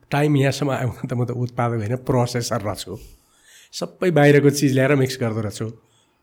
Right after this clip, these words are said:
That's what he said। अनि मैले भने, "That's also not bad, at least केही इम्प्लोइमेन्ट जेनेरेट गरेको छ।"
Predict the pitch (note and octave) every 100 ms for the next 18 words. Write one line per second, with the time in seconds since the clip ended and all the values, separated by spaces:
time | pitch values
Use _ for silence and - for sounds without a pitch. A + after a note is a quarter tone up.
0 | _ B2+ D#3 - F3+ A#2+ B2+ B2+ A#2 A2+
1 | A#2 B2 A#2 G#2+ B2+ G#2 A#2+ B2 C#3+ B2+
2 | C#3 A#2+ G#2+ F2+ E2 - - B2+ C3+ C3
3 | - _ _ _ - C3+ C3 A2 F2 -
4 | - - A2+ A2 C3+ B2 A#2+ A2 A2 G2
5 | F#2+ F2+ F2 E2 D#2+